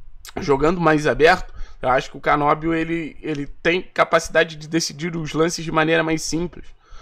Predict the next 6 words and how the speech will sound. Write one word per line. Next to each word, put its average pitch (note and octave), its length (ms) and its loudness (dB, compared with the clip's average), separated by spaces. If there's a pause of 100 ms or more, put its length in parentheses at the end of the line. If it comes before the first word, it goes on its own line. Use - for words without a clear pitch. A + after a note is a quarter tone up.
(120)
Botar D3 260 4
pro - 160 -6
lado D#3 280 8
e - 20 -8
cruzar, C#3 720 0 (380)
sabe? D#3+ 340 4